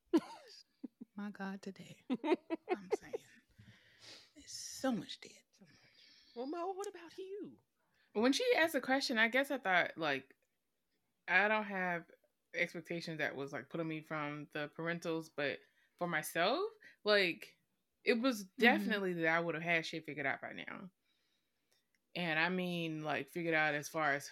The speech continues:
Speaker 3: what I like to do for fun, who I am as a person. And I feel like there's just aspects of me that I'm still developing. Um,
Speaker 1: Yeah.
Speaker 3: and I don't know what's the, like,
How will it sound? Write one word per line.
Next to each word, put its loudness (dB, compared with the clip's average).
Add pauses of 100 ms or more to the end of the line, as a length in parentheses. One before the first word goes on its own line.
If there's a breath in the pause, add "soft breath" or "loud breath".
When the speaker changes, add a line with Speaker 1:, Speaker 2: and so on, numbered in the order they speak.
(160)
Speaker 3:
what 0
I 4
like -2 (140)
to -8
do -2
for -14
fun, -4
who 2
I 2
am -2
as -8
a -18
person. -6 (480)
And 0
I 4
feel -2
like -2
there's -2
just -8
aspects -2
of -6
me -6
that -6
I'm -8
still -8
developing. -6 (1040)
Um, -4 (500)
Speaker 1:
Yeah. -20 (580)
Speaker 3:
and 4
I 6
don't 2
know 4
what's -4
the, -6 (1500)
like, -2